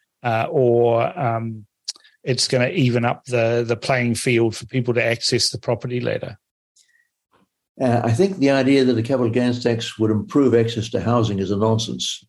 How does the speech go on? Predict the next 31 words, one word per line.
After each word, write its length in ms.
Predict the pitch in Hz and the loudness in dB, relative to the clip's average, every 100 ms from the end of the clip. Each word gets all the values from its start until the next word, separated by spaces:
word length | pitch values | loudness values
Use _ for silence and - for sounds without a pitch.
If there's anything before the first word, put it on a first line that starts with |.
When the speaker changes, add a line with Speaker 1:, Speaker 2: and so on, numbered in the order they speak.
| _ - | _ -2
Speaker 2:
As 180 | 113 | 0
you 60 | 113 | 0
say, 280 | 110 107 95 | 0 0 0
Australia 440 | - - 127 110 | -4 0 2 2
has 220 | 101 131 139 | 2 2 0
a 80 | |
capital 260 | 123 117 104 | 0 -2 -2
gains 320 | 104 104 98 | 0 -2 0
tax. 340 | 120 127 - - _ - _ _ _ _ | 0 0 -4 -14 _ -20 _ _ _ _
Their 160 | 120 113 | 2 4
housing 440 | 127 120 123 117 | 4 4 4 4
is 200 | 113 113 | 4 4
even 220 | 147 143 | 4 4
slightly 300 | 123 135 131 | 2 2 2
more 180 | 127 123 | 4 4
expensive 520 | 113 - 139 120 107 | 2 0 -2 0 0
in 100 | 117 | 0
Sydney 300 | - 131 113 | 0 0 2
and 100 | 101 | 0
Melbourne 260 | 113 127 110 | 0 0 2
anyway 380 | 120 113 107 127 - _ _ - _ | 2 2 0 -2 -8 _ _ -20 _
than, 220 | 104 - - | -6 -6 0
than 100 | 113 | 2
that 180 | 120 117 | 4 4
in 80 | |
Auckland. 460 | 117 127 98 90 - _ _ _ _ _ _ | 4 2 0 -4 -8 _ _ _ _ _ _
Um, 480 | 123 113 104 98 - - | 0 2 2 -2 -10 -4
so 540 | - 117 110 101 - _ | 2 4 4 2 -6 _
in 80 | 117 | 0
my 220 | 113 139 | 2 4
view, 580 | 151 120 95 104 123 120 | 4 4 4 2 -2 -4